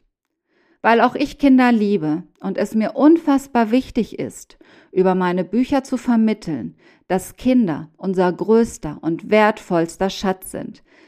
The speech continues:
dass es an uns liegt, ihnen wichtige Werte zu vermitteln,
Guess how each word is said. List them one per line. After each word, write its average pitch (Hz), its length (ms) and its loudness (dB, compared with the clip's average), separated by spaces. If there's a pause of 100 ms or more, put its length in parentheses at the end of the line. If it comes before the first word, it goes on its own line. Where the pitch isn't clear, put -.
(180)
dass 185 160 0
es 196 160 -2
an - 180 -2
uns 311 440 4
liegt, 156 320 -4 (120)
ihnen 202 320 0
wichtige 247 480 -2
Werte 208 320 0
zu - 140 -6
vermitteln, 196 720 -4